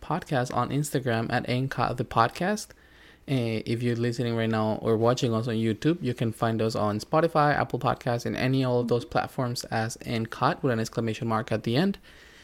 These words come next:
Vice versa, if you're listening right now and you wanna watch and see our beautiful costumes,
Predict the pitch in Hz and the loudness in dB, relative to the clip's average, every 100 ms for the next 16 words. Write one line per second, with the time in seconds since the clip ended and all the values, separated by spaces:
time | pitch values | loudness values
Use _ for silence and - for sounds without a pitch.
0 | - - - 131 185 185 160 151 147 151 | -20 -20 -2 4 6 6 6 6 6 4
1 | 147 131 131 117 147 175 156 123 117 113 | 2 0 0 4 4 4 2 2 2 2
2 | 107 110 110 110 110 110 180 170 175 - | 2 2 2 2 2 4 4 4 -2 -10
3 | - 120 - 120 110 - 113 160 170 135 | -6 -4 0 2 2 0 0 0 0 -2
4 | - 113 - 151 196 | 0 -2 0 -2 -2